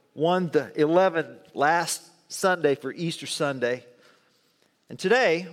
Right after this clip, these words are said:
we're gonna be looking at First Corinthians fifteen, uh, verses twelve to thirty-four. I will be reading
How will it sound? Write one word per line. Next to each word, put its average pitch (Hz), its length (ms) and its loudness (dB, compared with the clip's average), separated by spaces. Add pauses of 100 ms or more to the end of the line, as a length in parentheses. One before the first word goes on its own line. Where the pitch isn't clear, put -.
we're 147 180 -2
gonna 170 160 -2
be 165 120 0
looking 175 360 -2
at - 400 -4
First 175 180 -4
Corinthians 165 440 -6
fifteen, 180 760 -2 (1200)
uh, 165 160 2
verses 202 420 0
twelve 240 460 2
to 220 100 -4
thirty-four. 190 800 2
I 190 220 4
will 202 180 2
be 175 160 0
reading 156 640 0